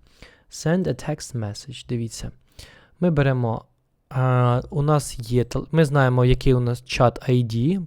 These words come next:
правильно? Ось у нас чат ай ді. Перетягуємо його сюди. Нам від-, приходить від нашої Л Л М-ки відповідь. Ми копіюємо цю штуку ось сюди.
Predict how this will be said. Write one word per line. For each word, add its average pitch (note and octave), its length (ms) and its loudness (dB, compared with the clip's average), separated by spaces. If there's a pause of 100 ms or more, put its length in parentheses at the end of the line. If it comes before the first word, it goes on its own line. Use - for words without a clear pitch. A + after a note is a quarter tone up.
правильно? C3+ 540 4 (1120)
Ось B2+ 260 2
у - 20 -2
нас A#2 180 -4
чат - 320 2
ай A2+ 120 2
ді. A#2 400 -4 (600)
Перетягуємо A#2+ 720 2
його A2+ 180 0
сюди. B2 540 -2 (600)
Нам E3 240 4
від-, C#3+ 140 2
приходить D3 520 8
від C3 160 2
нашої C3+ 400 2
Л C#3 160 4
Л C#3 120 6
М-ки B2 340 2
відповідь. D3 640 0 (420)
Ми G3+ 80 0
копіюємо C#3 640 4
цю - 120 -10
штуку - 340 -6
ось C#3 180 -2
сюди. C3+ 540 0